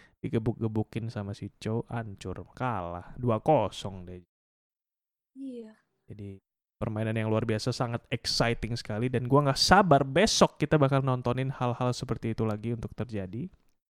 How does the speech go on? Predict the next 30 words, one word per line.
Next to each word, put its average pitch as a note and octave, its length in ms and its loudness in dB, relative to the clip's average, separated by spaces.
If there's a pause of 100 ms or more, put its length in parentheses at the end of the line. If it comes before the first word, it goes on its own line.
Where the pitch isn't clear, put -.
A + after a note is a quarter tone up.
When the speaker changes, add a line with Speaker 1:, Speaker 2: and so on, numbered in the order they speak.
(120)
Speaker 1:
Tentunya A2 360 -6
besok - 320 -4
tim-timnya A#2 520 -4
jadi A#2+ 200 -2
lebih A2 280 -4
jago G2+ 320 -2
lagi B2+ 280 -2
ya, D3+ 40 0
karena A#2+ 180 -6
mereka B2 240 -6
semifinalis, A2+ 760 -6
guys, - 400 -10
bukan - 240 -12
kaleng-kaleng G#2+ 640 -8
ya. G#2 180 -4 (1200)
Speaker 2:
Iya. A#3 420 -14 (840)
Speaker 1:
Very C3+ 180 4
excited D3 640 2
untuk A#2+ 320 -6
te-, A2+ 160 -2
eh, A#2 240 -2
besok. A#2+ 320 2 (440)
Tentunya A#2 520 -2
gua B2+ 160 0
bakal A2+ 320 -2
balik A2 240 -2
lagi A2+ 240 -4
nge-cast A2+ 400 -8
bareng C#3 320 0
Bianca, G#3 640 0